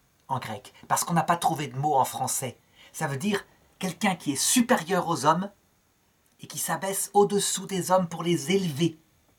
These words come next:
S'abaisser au-dessous de quelqu'un qui nous est inférieur,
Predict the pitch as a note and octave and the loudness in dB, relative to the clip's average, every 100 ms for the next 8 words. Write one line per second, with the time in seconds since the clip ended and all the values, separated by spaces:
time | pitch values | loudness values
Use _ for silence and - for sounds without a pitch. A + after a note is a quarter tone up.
0 | _ _ _ _ _ _ _ _ _ _ | _ _ _ _ _ _ _ _ _ _
1 | _ _ _ _ _ _ _ _ _ _ | _ _ _ _ _ _ _ _ _ _
2 | _ - F3+ E3+ E3 - D3 - C3+ C3+ | _ -2 -2 0 -4 -4 -8 -6 -4 -4
3 | B2+ - D3+ C3 A#2+ D3 B2+ - A#2+ A2 | -4 -6 -8 -8 -8 -8 -10 -6 -4 -2
4 | A2 A#2 - A#2 A#2+ D3 - | -4 -6 -8 -8 -6 -6 -8